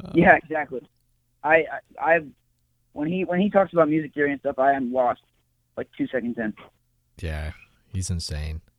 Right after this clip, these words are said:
Speaker 1: So,
Speaker 2: Yeah.
Speaker 1: what bands do you guys currently look up to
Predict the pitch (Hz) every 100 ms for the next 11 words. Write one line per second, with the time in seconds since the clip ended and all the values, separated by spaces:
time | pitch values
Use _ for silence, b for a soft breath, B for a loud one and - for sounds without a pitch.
0 | b b b b b - - 156 151 147
1 | - - _ _ 123 185 - 160 165 170
2 | 151 143 135 123 - 131 139 131 107 104
3 | 107 - 107 - - 90 87